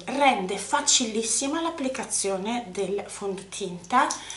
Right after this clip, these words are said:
che si va bene ad, ad aggrappare al viso, ma nello stesso tempo si fonde bene con la pelle.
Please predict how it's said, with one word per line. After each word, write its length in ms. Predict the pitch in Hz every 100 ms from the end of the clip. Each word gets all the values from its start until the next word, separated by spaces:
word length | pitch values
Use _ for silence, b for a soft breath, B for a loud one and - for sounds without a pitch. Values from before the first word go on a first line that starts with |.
| B
che 120 | 277
si 160 | 277 262
va 140 | 226
bene 280 | 214 233 240
ad, 100 | 226
ad 160 | 208 196
aggrappare 760 | 202 196 190 - 196 190 180 180
al 220 | 202 202
viso, 440 | 196 196 190 269
ma 140 | 320 302
nello 280 | 285 247 226
stesso 440 | - 240 - 294
tempo 680 | 247 202 214 - 262 302 - B B B
si 260 | - 302
fonde 640 | 294 - 247 254 262 254
bene 280 | 208 190 196
con 220 | 196 185
la 100 | 180
pelle. 640 | - - 156 180 160 147